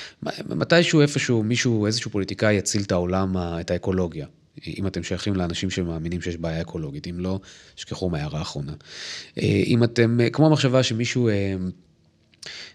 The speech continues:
מישהו צריך לעשות משהו ב-, ב-, בהקשר של ה-, אה, רפורמה המשפטית, אם אתם מהצד הזה או מהצד הזה,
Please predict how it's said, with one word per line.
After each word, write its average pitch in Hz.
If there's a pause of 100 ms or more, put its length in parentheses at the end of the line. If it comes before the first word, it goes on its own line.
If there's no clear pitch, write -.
מישהו 120
צריך 120
לעשות 113
משהו 104
ב-, 98
ב-, 95
בהקשר 98
של 98
ה-, 92 (680)
אה, 123
רפורמה 113
המשפטית, 104 (360)
אם 95
אתם 92 (100)
מהצד 95
הזה 101 (120)
או 104
מהצד 95
הזה, 87